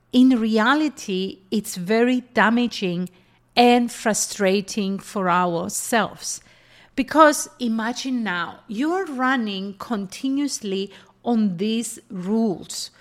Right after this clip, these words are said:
You're running your life and you're approaching other people's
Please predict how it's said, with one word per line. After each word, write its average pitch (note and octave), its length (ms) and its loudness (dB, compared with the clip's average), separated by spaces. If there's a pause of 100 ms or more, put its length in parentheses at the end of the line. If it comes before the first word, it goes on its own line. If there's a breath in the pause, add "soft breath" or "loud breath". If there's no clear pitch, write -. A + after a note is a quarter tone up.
(220 soft breath)
You're E4+ 320 6
running C#4+ 460 4
your B3+ 280 4
life G#3 640 0
and A3 180 -4
you're A3+ 220 -2
approaching C4+ 760 -2
other A#3 280 2
people's D4 880 0